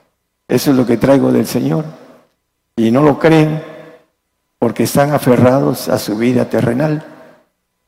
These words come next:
que es corta, perecedera, y que no nos llevamos nada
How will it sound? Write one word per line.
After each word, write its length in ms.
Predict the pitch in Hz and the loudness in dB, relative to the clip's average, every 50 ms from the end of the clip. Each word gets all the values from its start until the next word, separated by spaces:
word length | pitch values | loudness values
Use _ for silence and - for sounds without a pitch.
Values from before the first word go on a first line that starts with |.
| _ _ _ _ _ _ _ _ _ _ _ _ _ _ _ _ _ | _ _ _ _ _ _ _ _ _ _ _ _ _ _ _ _ _
que 100 | 120 131 | 0 0
es 160 | 123 - - | 0 -2 -6
corta, 640 | - - - 143 147 147 - - - 131 127 127 - - - - - _ _ _ | -8 -2 0 0 0 0 -2 -4 -6 -6 -6 -8 -12 -18 -20 -20 -20 _ _ _
perecedera, 760 | - 120 117 107 - - 110 117 127 135 135 131 120 110 110 - - - - - - _ _ _ _ _ _ _ _ _ _ | -2 -2 -2 -2 -2 -2 0 0 2 2 2 0 -2 -4 -8 -14 -20 -20 -20 -20 -20 _ _ _ _ _ _ _ _ _ _
y 80 | - - | -6 -2
que 120 | - 143 | 2 2
no 100 | 139 143 | 4 4
nos 180 | 147 151 143 123 | 4 4 6 6
llevamos 400 | 139 143 143 147 147 139 - - | 6 6 6 4 2 0 2 2
nada 760 | 156 151 143 135 120 127 - - - - - - - _ | 2 2 2 2 -2 -4 -8 -14 -18 -20 -20 -20 -20 _